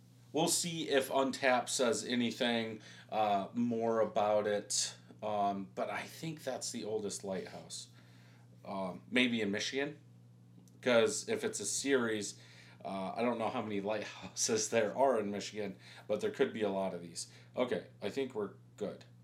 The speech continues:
Um, head. Uh, eggshell white almost. There's a little yellow coming through. Uh, pretty much all small bubbles. From this glass, two fingers of head.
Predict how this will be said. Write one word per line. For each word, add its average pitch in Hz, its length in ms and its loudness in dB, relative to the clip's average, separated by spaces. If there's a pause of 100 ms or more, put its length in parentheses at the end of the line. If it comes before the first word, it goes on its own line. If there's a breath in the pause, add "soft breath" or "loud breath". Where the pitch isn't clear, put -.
(420 loud breath)
Um, 113 480 4 (260)
head. 147 400 8 (400 loud breath)
Uh, 113 360 4 (680)
eggshell 123 440 6
white 113 300 6
almost. 123 680 2
There's 170 280 6
a 139 80 4
little 123 380 6
yellow 110 420 6
coming 104 380 -2
through. 98 460 0 (260 loud breath)
Uh, 110 120 2
pretty 190 260 0
much 175 200 2
all 123 200 4
small 120 320 2
bubbles. 117 400 2 (160 loud breath)
From 208 260 2
this 170 160 0
glass, 120 480 0 (140)
two 135 180 -2
fingers 123 380 0
of 101 140 -4
head. 165 360 6